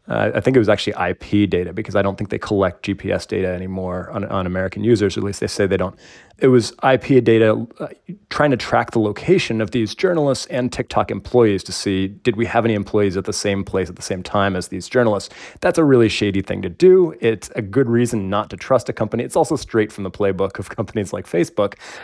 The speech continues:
Um, you, you point out the ties. I just wanted to, to, to touch on something you pointed out, which is the, the ties between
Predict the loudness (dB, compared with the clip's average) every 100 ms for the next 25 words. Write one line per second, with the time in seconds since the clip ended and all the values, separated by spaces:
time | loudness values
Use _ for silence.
0 | -4 2 4 4 -4 -18 -20 _ -4 -2
1 | -2 0 0 2 2 4 4 0 -2 0
2 | 2 2 0 -2 2 4 4 2 -2 -2
3 | -2 -4 -8 -6 -6 -6 -6 -8 -8 -10
4 | -8 -2 0 0 -4 -8 -8 0 4 4
5 | 2 0 0 0 2 4 4 2 -6 -8
6 | -2 0 0 -2